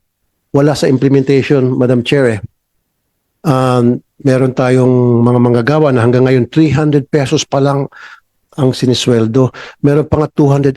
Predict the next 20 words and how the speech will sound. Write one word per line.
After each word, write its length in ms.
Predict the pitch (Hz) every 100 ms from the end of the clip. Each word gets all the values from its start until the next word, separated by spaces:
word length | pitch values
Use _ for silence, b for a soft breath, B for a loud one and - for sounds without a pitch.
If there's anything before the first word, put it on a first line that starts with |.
| -
eighty 240 | 135 151
pesos. 880 | 143 139 117 - 151 131 - - - _ -
And 240 | 156 147
yet, 160 | 139 - B B _ -
six 320 | 170 156 -
hundred, 560 | 156 156 143 151 139 - _ _ _ _ _ 165 -
ah, 240 | 147 135 131
ninety-five 640 | 147 147 156 143 156 147
na 80 | 151
tayo. 480 | - 165 143 135 - _ _ _
And 160 | 180 170
meron 320 | 175 180 175
pa 80 | 175
rin 80 |
nagsasahod 400 | 170 151 180 165
ng 160 | 160 156
two 80 | 165
hundred 320 | 160 160 151
eighty 320 | 151 139 160
pesos. 720 | - 131 - 170 147 - -